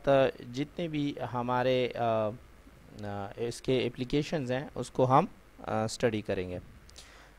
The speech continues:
So, अपना लेक्चर स्टार्ट करते हैं। अ, सबसे पहले,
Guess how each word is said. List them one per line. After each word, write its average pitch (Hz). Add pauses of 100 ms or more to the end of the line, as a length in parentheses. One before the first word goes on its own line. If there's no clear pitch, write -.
(220)
So, 139
अपना 151
लेक्चर 143
स्टार्ट 156
करते 139
हैं। 180 (400)
अ, 143
सबसे 175
पहले, 143